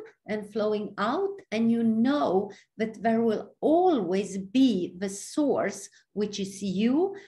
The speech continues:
where money is always there, covering your back, having your back, and being there for you. So this is actually the energy that I'm inviting you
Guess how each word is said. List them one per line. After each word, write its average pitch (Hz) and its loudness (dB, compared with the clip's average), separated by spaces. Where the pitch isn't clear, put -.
where 233 0
money 226 0
is 226 -6
always 269 0
there, 208 -2
covering 277 -2
your 277 -2
back, 220 -4
having 277 0
your 262 -2
back, 240 -2
and 214 2
being 214 6
there 185 2
for 190 -4
you. 233 0
So 320 0
this 403 2
is - -12
actually 294 0
the 202 -4
energy 214 -2
that 190 -2
I'm 185 0
inviting 175 -2
you 123 -6